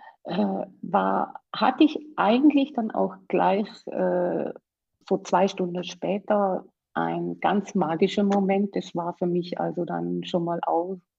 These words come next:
gleich das Highlight am Anfang. Äh, ich bin zugelaufen, da geht's erst mal so den Wald hoch und, äh, hab habe erst denkt, ähm,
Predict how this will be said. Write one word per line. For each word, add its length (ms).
gleich 540
das 140
Highlight 580
am 180
Anfang. 600
Äh, 460
ich 180
bin 220
zugelaufen, 680
da 80
geht's 300
erst 320
mal 180
so 400
den 220
Wald 400
hoch 460
und, 800
äh, 380
hab 280
habe 220
erst 220
denkt, 320
ähm, 540